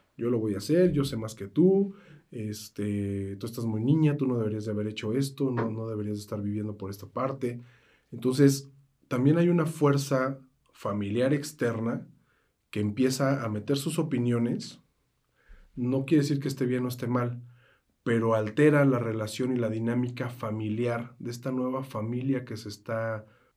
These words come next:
gestando, que se está concretando, ¿no?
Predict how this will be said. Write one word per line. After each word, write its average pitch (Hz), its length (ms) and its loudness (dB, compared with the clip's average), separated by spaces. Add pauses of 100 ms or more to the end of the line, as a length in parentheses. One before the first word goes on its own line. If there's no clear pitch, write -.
(160)
gestando, 113 720 -2
que - 80 -10
se 104 100 -8
está 107 220 -8
concretando, 107 840 -8 (160)
¿no? 120 320 -12